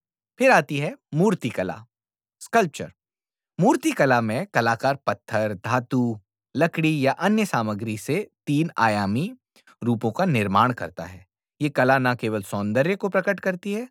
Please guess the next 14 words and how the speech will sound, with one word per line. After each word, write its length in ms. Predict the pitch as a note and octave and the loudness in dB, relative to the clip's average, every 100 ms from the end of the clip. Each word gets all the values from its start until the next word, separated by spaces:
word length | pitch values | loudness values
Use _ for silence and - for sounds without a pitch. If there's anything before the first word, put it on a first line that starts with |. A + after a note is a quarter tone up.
| _ C#3+ | _ 0
बल्कि 420 | C#3 B2 A#2+ A#2+ | 0 0 -4 -4
ये 120 | A2 | -4
संस्कृति, 760 | A2+ A#2 A#2 - D3+ D3+ D3 C#3 | -4 -4 -6 -4 -6 -4 -2 -4
धार्मिक 480 | A2+ G#2+ A2+ G#2+ F#2+ | -2 -4 -2 -6 -8
विश्वास 680 | G#2 - C3+ D#3 D#3 - _ _ _ _ - - | -10 -4 2 2 2 -6 _ _ _ _ -20 0
और 180 | F#3+ F#3 | 4 4
समाज 420 | - D3 D3 C#3 | 4 2 4 2
के 120 | - | -2
प्रतीकों 500 | A#2 G#2+ C3 C3 B2 | -6 -6 -6 -4 -2
का 240 | G#2+ F#2+ F#2 | -2 -4 -4
भी 220 | G2+ F3+ | -4 -6
प्रतिनिधित्व 720 | - - B2 C#3 G#2 F2 F#2+ | -2 0 2 2 2 0 -4
करती 360 | F#2 F2+ F#2 E2+ | -6 -8 -10 -12
है। 200 | G2 | -12